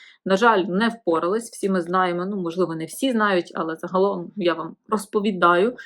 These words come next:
що ситуація із друкарнями зараз в Україні складна. Наприклад, для того, щоб надрукувати новий наклад "Мови меч",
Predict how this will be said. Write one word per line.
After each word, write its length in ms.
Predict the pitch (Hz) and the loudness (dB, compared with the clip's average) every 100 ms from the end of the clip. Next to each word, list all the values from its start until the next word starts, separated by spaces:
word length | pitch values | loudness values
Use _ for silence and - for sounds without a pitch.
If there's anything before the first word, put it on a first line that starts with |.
| - - _ | -20 -20 _
що 440 | - - 196 190 | -10 2 4 6
ситуація 680 | 185 180 190 220 214 185 175 | 4 -2 0 2 0 2 2
із 220 | - 185 | 0 -4
друкарнями 640 | 170 190 202 175 170 165 165 | -4 2 4 4 0 -6 -2
зараз 380 | 175 160 - | -2 -2 -8
в 40 | 170 | -10
Україні 520 | 165 190 196 170 160 | -4 0 0 -2 -6
складна. 680 | - - 196 165 160 185 294 | -6 0 2 2 2 2 0
Наприклад, 480 | 240 190 185 190 175 | -4 -4 -4 -2 -4
для 100 | 170 | -2
того, 280 | 185 190 | 0 0
щоб 260 | 170 190 185 | -2 0 0
надрукувати 640 | 175 170 180 170 180 180 | -2 -4 -6 -4 -4 -4
новий 280 | 180 175 196 | -4 -2 0
наклад 340 | 180 180 180 180 | 0 0 -2 -2
"Мови 260 | 175 165 | -4 -4
меч", 340 | 170 254 277 | -2 -4 -4